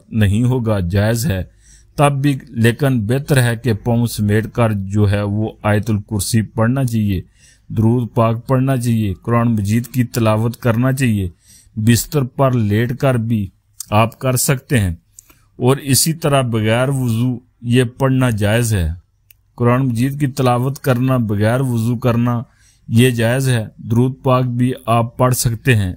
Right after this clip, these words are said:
लेकिन अफजल ये है कि बावज़ू होकर कुरान मजीद की तिलावत की जाए, नबी रहमत सल्लल्लाहु अलैहि वसल्लम पर दुरूद व सलाम भेजा जाए,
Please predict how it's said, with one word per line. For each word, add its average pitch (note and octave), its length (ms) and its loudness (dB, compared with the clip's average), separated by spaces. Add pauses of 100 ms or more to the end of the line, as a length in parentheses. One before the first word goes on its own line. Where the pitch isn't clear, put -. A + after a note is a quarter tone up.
(140)
लेकिन A2 320 2
अफजल G#2+ 540 -2
ये A#2+ 300 0
है G2+ 200 -2
कि G2+ 180 -4
बावज़ू G2+ 600 0
होकर A2 600 0 (540)
कुरान C3 380 0
मजीद A2+ 360 0
की A#2+ 160 -2
तिलावत G#2+ 480 -2
की A#2 240 0
जाए, G2+ 300 0 (480)
नबी A#2 400 2
रहमत B2 460 -2
सल्लल्लाहु B2+ 720 0
अलैहि A#2 360 0
वसल्लम A#2 520 0
पर G#2 260 -2
दुरूद G#2+ 400 -2
व A#2+ 100 2
सलाम G#2 440 0
भेजा G2+ 300 0
जाए, G#2 300 -2